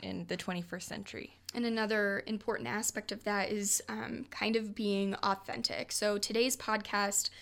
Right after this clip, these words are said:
Speaker 2: we are going to focus, um, kind of on our stories and how that plays into authenticity. And then really after that, we'll tell you a little bit more potentially about the podcast. So do you wanna start off by kind of talking about your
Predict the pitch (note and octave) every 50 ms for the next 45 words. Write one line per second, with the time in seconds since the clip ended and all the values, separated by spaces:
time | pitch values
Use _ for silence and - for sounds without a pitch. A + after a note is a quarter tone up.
0 | - - - - - A3 A3+ B3 B3 B3 B3+ C4 A#3 A3+ G#3+ G#3 G#3 G#3+ G3+ -
1 | A3 - - G3 F#3+ F#3+ G3 G3 G#3 G#3 - - - - G#3 G3+ G3 G3 G3 G3
2 | G3 G3+ - - - B3+ C#4 D#4 D#4 D#4 B3 A3 G3+ F#3 G3 G3+ - - - -
3 | G3 F#3+ G3+ G3 G#3 A3 A#3 A#3 - - G#3+ A3+ - - G#3+ G3 - - - -
4 | G3+ G3 G3+ G#3 G#3+ A3+ A3 A3 - - - - A3 - - G#3+ G#3 G#3 - G#3+
5 | G#3 - - G3+ G#3 G#3 G3+ G3+ G3+ G3+ - - - - - - - - - A#3
6 | A3+ A3+ A3 G#3+ G#3 G3+ G3+ G3+ G3+ G3 G3+ - - - - - - - - -
7 | - A#3+ A#3 A#3+ A#3+ A#3+ A#3+ A#3 - - G#3 - - G#3+ G3+ G3 F#3+ - G3+ G#3
8 | G#3 - - G#3 G#3+ G#3+ G3+ G3 F#3+ G3+ G3 G3 G3+ G3 F#3+ - - G3+ F#3+ G3
9 | F#3+ F#3+ F#3+ - A3+ - - G3 F#3+ - - G3 G3+ G3+ G#3 - - - - -
10 | - - A#3+ - - - - - - - - - - - - G#3 G3 G3 F#3+ G3
11 | - - - - - - - - A#3 A#3 A#3+ B3 C4 C4+ C4 - - B3+ A3 G#3
12 | G#3 G#3 - - - A3+ A3 G#3+ - - G3 G3 F#3+ F#3+ G3 - - - - G#3
13 | G#3+ - G3+ G3 F#3+ G3 F#3+ F#3+ F#3 - G3 G3 F#3+ F#3+ F#3+ F#3+ F#3+ F#3+ G3